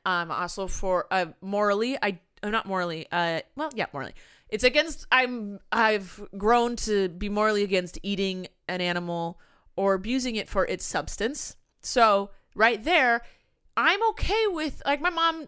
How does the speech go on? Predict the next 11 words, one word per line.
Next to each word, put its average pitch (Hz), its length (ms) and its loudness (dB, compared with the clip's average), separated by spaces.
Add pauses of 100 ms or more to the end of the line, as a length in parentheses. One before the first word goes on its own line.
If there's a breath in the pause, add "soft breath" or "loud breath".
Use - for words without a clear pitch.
isn't 240 360 -4
gonna 214 160 0
give 185 180 -2
up 175 160 0
milk. 143 360 -8 (840)
I 220 160 4
would 262 200 -4
be 226 300 -6
so 247 360 0
much 254 200 -4
happier 202 600 2